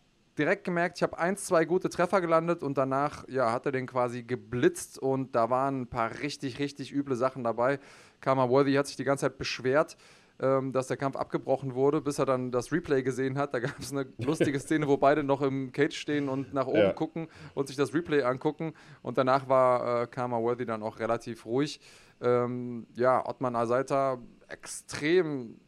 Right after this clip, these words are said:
Speaker 1: dominant. In Post-Fight-Interview hat er noch gesagt: Naja, eigentlich war die Idee, ich wollte über die Runden gehen und, äh, ich bin gespannt, ob er das schaffen würde, mit der Intensität über drei Runden zu gehen.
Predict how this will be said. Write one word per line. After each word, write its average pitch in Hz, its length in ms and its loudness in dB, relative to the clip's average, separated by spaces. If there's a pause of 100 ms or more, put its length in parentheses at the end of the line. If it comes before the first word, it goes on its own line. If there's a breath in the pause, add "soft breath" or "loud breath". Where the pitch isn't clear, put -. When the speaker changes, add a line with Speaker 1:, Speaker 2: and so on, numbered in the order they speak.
(320)
Speaker 1:
dominant. 131 520 0
In 135 300 -2
Post-Fight-Interview 160 840 2
hat 147 140 -2
er 147 60 0
noch 147 160 -2
gesagt: 147 340 -2 (340 soft breath)
Naja, 139 280 4
eigentlich 165 480 0 (200 soft breath)
war 139 200 4
die 135 180 -2
Idee, 143 220 2
ich 160 160 0
wollte 143 180 2
über 127 180 -2
die 131 80 -2
Runden 170 360 -2
gehen 175 340 0 (440 soft breath)
und, 143 500 0
äh, 135 320 0
ich - 180 -10 (480)
bin 135 160 -2
gespannt, 123 520 -2
ob - 180 -6
er 123 80 0
das 117 180 -2
schaffen 139 320 -6
würde, 117 260 -2
mit 113 260 -6
der 120 180 2
Intensität 131 880 -6
über 117 200 0
drei 113 300 -2
Runden 127 320 -4
zu 147 160 -12
gehen. 143 400 -4